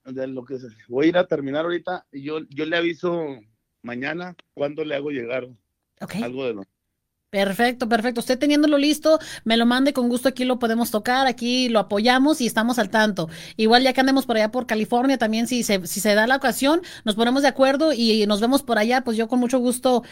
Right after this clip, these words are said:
Speaker 2: le digo, me, me da, me da mucho, ¿cómo le diré? Como que yo agradezco el tiempo de ustedes porque también sé que, pues, pudieran estar haciendo otras cosas y hay agrupaciones que de repente no ceden a las entrevistas y gente como usted que estaba dispuesto y, pues, también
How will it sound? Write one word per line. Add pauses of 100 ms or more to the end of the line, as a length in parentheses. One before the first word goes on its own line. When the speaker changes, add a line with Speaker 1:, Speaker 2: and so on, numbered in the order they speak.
(200)
Speaker 2:
le
digo,
me,
me
da,
me
da
mucho,
¿cómo
le
diré?
Como
que (220)
yo
agradezco
el
tiempo
de
ustedes
porque
también
sé
que,
pues,
pudieran
estar
haciendo
otras
cosas (260)
y
hay
agrupaciones
que
de
repente (260)
no
ceden
a
las
entrevistas
y
gente
como
usted
que
estaba
dispuesto
y,
pues,
también